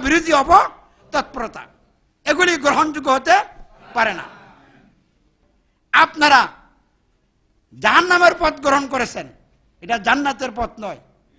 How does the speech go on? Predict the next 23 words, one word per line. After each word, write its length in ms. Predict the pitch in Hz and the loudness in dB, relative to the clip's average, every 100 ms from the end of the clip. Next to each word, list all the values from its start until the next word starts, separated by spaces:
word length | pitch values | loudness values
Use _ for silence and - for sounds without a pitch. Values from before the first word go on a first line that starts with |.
| - | -14
যদিও 280 | 190 311 403 | -6 -2 -2
তারা 260 | - 302 285 | 0 0 2
মনে 240 | 285 294 | 2 -2
করে 280 | 269 226 143 _ _ _ _ - | -4 -10 -12 _ _ _ _ -2
এইভাবে 360 | 277 330 302 302 | 0 2 2 -2
জীবন 380 | 226 311 311 277 | -4 -2 -2 -2
দিলেই 340 | 285 262 202 - _ _ - | -4 -4 -6 -12 _ _ 0
শহীদ 320 | 302 370 349 | 4 4 4
হয়ে 200 | 269 277 | 0 0
যাব 300 | 254 233 190 _ _ _ _ - | -2 -6 -12 _ _ _ _ -4
এবং 280 | 269 247 | -4 -2
জান্নাতে 400 | 196 269 285 240 | 0 0 0 -6
চলে 240 | 214 254 233 | -6 -6 -4
যাব, 300 | 220 196 147 _ _ _ _ _ _ - | -6 -8 -16 _ _ _ _ _ _ -2
আসলে 340 | 254 247 277 269 | -2 0 -4 -2
তারা 280 | 254 247 | -2 -2
না 180 | 233 277 | 0 0
বোঝার 280 | 330 294 277 | 2 2 2
কারণে 240 | - 254 247 | 0 -6 -8
এই 80 | 220 | -8
পথ 140 | 247 | -10
গ্রহণ 260 | 190 220 226 | -8 -8 -8
করেছে। 360 | 226 190 196 | -10 -14 -14